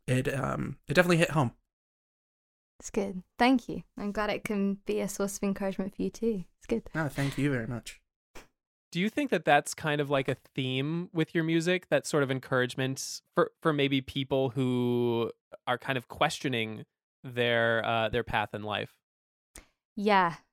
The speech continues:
Speaker 2: definitely. I think 'cause I've experienced it myself, I, one of the things that I feel very passionate about is, uh, for other people not to be, I guess, torn down. I want them to be uplifted and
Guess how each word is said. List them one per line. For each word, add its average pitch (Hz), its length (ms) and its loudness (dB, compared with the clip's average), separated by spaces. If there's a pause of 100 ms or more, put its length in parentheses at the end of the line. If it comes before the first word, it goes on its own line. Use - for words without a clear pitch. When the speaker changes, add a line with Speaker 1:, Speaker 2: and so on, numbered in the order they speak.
(140)
Speaker 2:
definitely. 170 760 2
I 214 80 4
think 254 280 8
'cause 247 140 0
I've 226 120 6
experienced 220 520 2
it 202 80 2
myself, 185 640 2 (100)
I, 196 500 4 (720)
one 240 180 4
of 233 60 6
the 208 100 2
things 214 320 4
that - 100 4
I 190 100 4
feel 196 280 4
very 190 300 4
passionate 185 480 0
about 180 320 4
is, 196 460 0 (300)
uh, - 40 -6
for - 140 0
other 208 160 6
people 214 340 4
not 202 260 4
to 196 280 4 (300)
be, 214 180 4 (260)
I 202 140 2
guess, 190 260 -2 (340)
torn 208 280 2
down. 226 440 2
I 190 160 4
want 202 180 4
them 196 160 6
to 208 100 0
be 190 280 4
uplifted 185 640 4
and 175 180 0